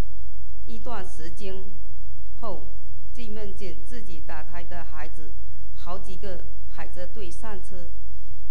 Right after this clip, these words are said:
听师父节目录音说，这是孩子可以投胎的意思。我非常的感恩观世音菩萨妈妈，感恩师父。因果报应，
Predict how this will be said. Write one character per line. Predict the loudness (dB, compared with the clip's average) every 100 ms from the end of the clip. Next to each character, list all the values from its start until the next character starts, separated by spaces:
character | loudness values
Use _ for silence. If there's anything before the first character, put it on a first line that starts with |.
| 0
听 | 0 0
师 | 0 0
父 | 0 0
节 | 0 0 0
目 | 0 0
录 | 0 0
音 | 0 0
说， | 0 0 0 0 0 0 0
这 | 0
是 | 0 0
孩 | 0 0 0
子 | 0 0
可 | 0 0
以 | 0 0 0 0 0 0 0 0
投 | 0 0
胎 | 0 0
的 | 0 0
意 | 0 0
思。 | 0 0 0 0 0 0 0 0
我 | 0
非 | 0 0
常 | 0 0 0
的 | 0
感 | 0 0 0
恩 | 0 0
观 | 0 0
世 | -2 0
音 | 0
菩 | 0 0
萨 | -2 -2
妈 | -2 -2
妈， | -2 0 0 0 0 0 0 0 0 0 0 0 0 0 0 0 0 0 0 0 0
感 | 0 -2
恩 | -2
师 | 0 0 0
父。 | -2 0 0 0 0 0 0 0 0 0 0 0 0 0
因 | 0 0 0
果 | 0 -2 -2 0 0 0
报 | -2 -2 -2
应， | 0